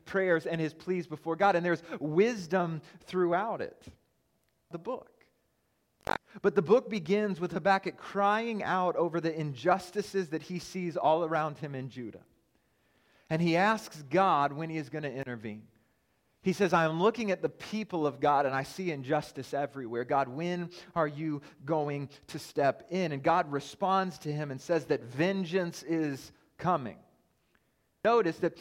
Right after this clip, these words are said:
this doesn't sit well with Habakkuk. So much so that in Habakkuk's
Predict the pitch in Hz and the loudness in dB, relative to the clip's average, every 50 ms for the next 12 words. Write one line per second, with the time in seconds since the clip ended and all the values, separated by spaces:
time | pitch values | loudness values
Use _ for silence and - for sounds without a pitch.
0 | - - 139 175 254 254 - 147 131 120 185 226 240 208 233 214 - - - - | -14 -2 4 4 4 4 2 -4 0 6 6 6 6 6 0 -4 -6 -8 -12 -4
1 | - - 220 220 214 139 139 156 202 208 175 139 131 135 135 147 151 151 - - | 2 2 2 4 2 2 4 6 8 8 8 8 6 6 2 0 0 0 -2 -14
2 | - - - 180 165 156 220 226 196 - - - - - _ _ _ _ _ _ | -20 -10 -6 -2 0 2 2 2 2 -2 -6 -10 -12 -12 _ _ _ _ _ _
3 | _ _ _ _ _ _ _ _ _ _ _ _ _ _ _ _ _ _ _ _ | _ _ _ _ _ _ _ _ _ _ _ _ _ _ _ _ _ _ _ _
4 | _ _ _ _ _ _ _ _ _ _ _ - - - 240 233 226 196 208 233 | _ _ _ _ _ _ _ _ _ _ _ -4 2 4 6 6 6 6 4 4
5 | 233 - - - 196 185 170 190 180 180 170 165 160 165 180 196 202 196 - 185 | 2 2 0 0 2 4 4 4 4 4 0 -4 -4 -2 2 4 4 4 4 2
6 | 170 - - - | -4 -6 -8 -20